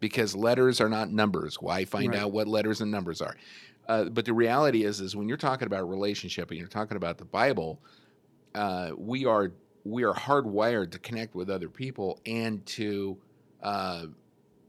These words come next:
Speaker 1: build a relationship based on the truth that they have learned in these other environments. And they're only going to p-, produce what they have seen modeled for them.
Speaker 2: Yeah.
Speaker 1: But the key is not just to sit there and learn like a, a, like a bucket, but it, it, but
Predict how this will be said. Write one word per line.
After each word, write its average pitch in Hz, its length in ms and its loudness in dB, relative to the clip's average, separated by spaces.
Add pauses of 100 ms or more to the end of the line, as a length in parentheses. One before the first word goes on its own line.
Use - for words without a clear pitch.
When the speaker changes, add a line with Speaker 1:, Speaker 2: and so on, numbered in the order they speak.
(120)
Speaker 1:
build 131 180 2
a 127 40 2
relationship 104 640 -2
based 101 280 -4
on 90 120 -6
the 80 60 -12
truth 113 320 -4
that - 120 -8
they 95 100 -6
have 87 120 -6
learned 92 220 -4
in 80 80 -10
these 82 200 -10
other 82 260 -8
environments. 87 640 -6
And 104 120 -6
they're 98 140 2
only 143 280 0
going 107 260 0
to 92 60 -4
p-, 87 180 -8 (220)
produce 90 680 -2 (260)
what 101 160 0
they 98 120 0
have 82 120 -2
seen 92 240 -2
modeled 92 440 -2
for - 160 -10
them. 90 480 -6 (180)
Speaker 2:
Yeah. 139 160 -2 (220)
Speaker 1:
But 110 160 -2
the - 80 -4
key 147 320 -2
is 98 300 0
not 123 300 0
just - 260 -4
to - 60 -8
sit - 280 -2
there 104 160 2
and 87 180 -6
learn 95 460 0 (600)
like 95 220 -2
a, 82 100 -4 (120)
a, 92 100 -4
like 92 240 -2
a 78 60 -8
bucket, 92 420 -2
but 90 140 -2
it, 95 180 -2
it, 92 240 -8
but 101 180 0